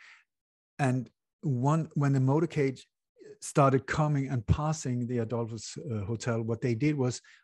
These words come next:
one of the police officers on a motorbike, he, he, uh, took the microphone and blocked it for the police radio, so that suddenly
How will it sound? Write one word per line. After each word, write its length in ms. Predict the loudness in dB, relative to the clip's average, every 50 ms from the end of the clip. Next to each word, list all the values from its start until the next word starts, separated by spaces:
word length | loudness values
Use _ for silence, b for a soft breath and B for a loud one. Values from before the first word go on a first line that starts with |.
| B B
one 180 | 2 4 4 4
of 80 | 4
the 80 | 2 0
police 420 | 0 -2 -4 -2 -2 -2 0 0
officers 460 | -2 -2 -2 -4 -4 -4 -4 -4 -2
on 120 | 0 0 2
a 40 | 2
motorbike, 540 | 2 2 2 2 0 0 -2 -4 -4 -6
he, 300 | -10 -10 -4 -4 -4 -4 -4 _ _ _
he, 440 | -10 -6 -4 -2 -2 0 0 -2 -2 -4 -6 -10 -8 -6
uh, 380 | -4 -4 -4 -4 -4 -6 -8 -10 -12 _ _ -4
took 280 | 0 0 0 0 0 -2
the 100 | -2 0
microphone 680 | 2 2 0 0 -2 -6 -8 -6 -4 -4 -4 -4 -6 -8 B B B B B B B -2
and 240 | -2 0 0 0 0
blocked 420 | 0 2 2 2 0 -2 -2 -4 -4
it 220 | -4 -4 -4 -8 _ -6
for 120 | -4 -2
the 80 | -2 -2
police 400 | -2 -2 0 0 0 0 -2 -2
radio, 300 | -4 -4 -2 -2 -4 -6
so 260 | -6 -4 -4 -2 -2 0
that 180 | -2 -2 -4
suddenly 640 | -4 -4 -2 -2 -2 -2 -2 -2 0 0 0 -2 -4